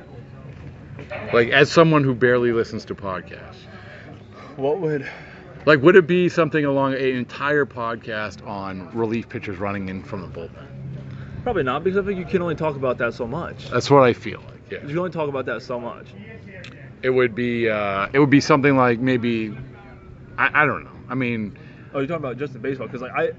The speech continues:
Speaker 2: I
Speaker 1: I
Speaker 2: wouldn't listen to a baseball podcast, and that's just because I'm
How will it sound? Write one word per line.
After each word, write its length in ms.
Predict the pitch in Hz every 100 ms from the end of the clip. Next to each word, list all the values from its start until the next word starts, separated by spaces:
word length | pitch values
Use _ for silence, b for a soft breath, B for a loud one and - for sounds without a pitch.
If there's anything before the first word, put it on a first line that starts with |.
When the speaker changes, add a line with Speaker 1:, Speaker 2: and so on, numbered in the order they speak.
| -
Speaker 2:
I 120 | 139 165
Speaker 1:
I 20 |
Speaker 2:
wouldn't 240 | 175 160 131
listen 240 | 123 110
to 80 | 107
a 40 |
baseball 360 | 101 104 - 107
podcast, 520 | 101 104 - 113 110 - - -
and 200 | 139 143
that's 140 | 143
just 100 | 151 - - - - -
because 260 | 131 131
I'm 320 | 127 120 107